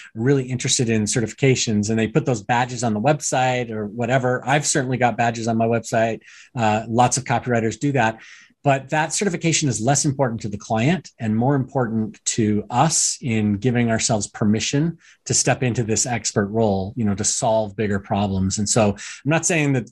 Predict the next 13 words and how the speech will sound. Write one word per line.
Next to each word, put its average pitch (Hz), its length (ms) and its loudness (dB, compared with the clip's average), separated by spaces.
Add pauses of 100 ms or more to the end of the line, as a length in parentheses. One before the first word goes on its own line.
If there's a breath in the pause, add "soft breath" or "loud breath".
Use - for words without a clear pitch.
(140)
that 113 320 0
we 117 80 -2
shouldn't 117 400 0
put 123 180 -2
those 110 220 0
things 110 240 0
on 120 180 -4
our 110 140 2
websites, 104 580 -2 (380 loud breath)
but, 113 420 0 (140)
uh, 107 240 -4
the 98 100 -4
purpose 214 480 0